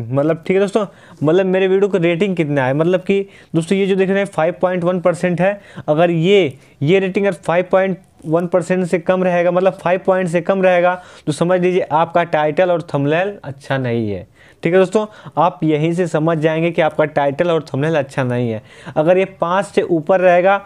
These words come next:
तो समझ लीजिए आपका थंबनेल तो बहुत अच्छा है, लेकिन दोस्तों, लेकिन दोस्तों, आपका कंटेंट अच्छा नहीं है, ठीक है दोस्तों। इसमें देखिए, मैंने वीडियो का थंबनेल, टाइटल उतना अच्छा, फ़ाइव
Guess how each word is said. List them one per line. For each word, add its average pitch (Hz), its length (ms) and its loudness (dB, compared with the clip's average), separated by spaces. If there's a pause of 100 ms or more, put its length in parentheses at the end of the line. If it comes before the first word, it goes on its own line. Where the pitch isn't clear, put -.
(220)
तो 143 60 0
समझ 170 320 0
लीजिए 190 400 0
आपका 175 500 0
थंबनेल 160 420 0
तो 185 140 -4
बहुत 156 360 0
अच्छा 180 320 -2
है, 190 240 0 (360)
लेकिन 160 280 2
दोस्तों, 185 420 0 (800)
लेकिन 160 240 2
दोस्तों, 185 220 0 (140)
आपका 180 520 2 (440)
कंटेंट 165 500 0
अच्छा 139 360 -2
नहीं 123 280 -2
है, 101 140 -8 (200)
ठीक 180 200 -2
है 202 60 -2 (400)
दोस्तों। 165 240 0
इसमें 180 380 -2
देखिए, 185 280 0
मैंने 185 340 -2 (100)
वीडियो 160 380 0
का 196 120 0
थंबनेल, 165 560 -2
टाइटल 175 280 0
उतना 165 260 -2
अच्छा, 175 180 0 (540)
फ़ाइव 170 280 0